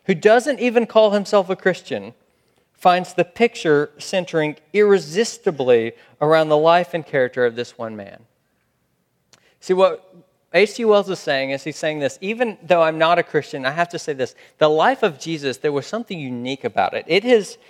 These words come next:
actually uniquely influenced history like no other life has." There's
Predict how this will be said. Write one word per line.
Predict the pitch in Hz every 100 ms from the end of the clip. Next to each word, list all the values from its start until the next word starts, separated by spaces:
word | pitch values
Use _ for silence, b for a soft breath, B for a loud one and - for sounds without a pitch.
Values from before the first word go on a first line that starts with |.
| b -
actually | 185 196 - 202 185 180 180 170 _ _ _ _ _ _ _
uniquely | 139 180 175 180 202 233 - 220 202
influenced | 170 175 165 180 160 135 -
history | 147 - 135
like | 120 120 139
no | 139 160 131
other | 139 131 117 117
life | 120 110 104 -
has." | - 101 95 - - - _ _ _ _ _ _ _ _ _ _ _ _ _ _ _ _ _ _ _ _ _ _ _ _ _ _ _ _ _
There's | 156 165 160